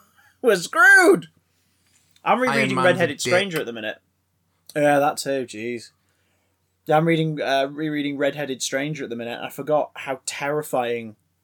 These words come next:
Speaker 1: Chameleon was in that short story, um, arc.
Speaker 2: Yeah,
Speaker 1: It's the
Speaker 2: Chameleon's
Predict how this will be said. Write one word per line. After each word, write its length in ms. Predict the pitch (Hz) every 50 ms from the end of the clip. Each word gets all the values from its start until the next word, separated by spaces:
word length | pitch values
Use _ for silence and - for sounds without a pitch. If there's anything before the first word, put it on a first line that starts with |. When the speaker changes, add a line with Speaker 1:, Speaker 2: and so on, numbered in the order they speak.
| _ -
Speaker 1:
Chameleon 560 | - - 131 123 123 131 131 131 127 123 117
was 220 | 110 110 107 104 110
in 60 | 107
that 160 | 107 98 -
short 260 | - - 110 104 - -
story, 520 | - - 101 110 110 107 104 104 104 - - -
um, 300 | 101 104 104 107 98 -
arc. 400 | - 95 95 95 - _ _ - _ _ _ _ _ _ _ -
Speaker 2:
Yeah, 280 | 135 156 185 196 190
Speaker 1:
It's 120 | 185 185 160
the 80 | 175 190
Speaker 2:
Chameleon's 500 | 196 196 185 - 139 135 135 135 -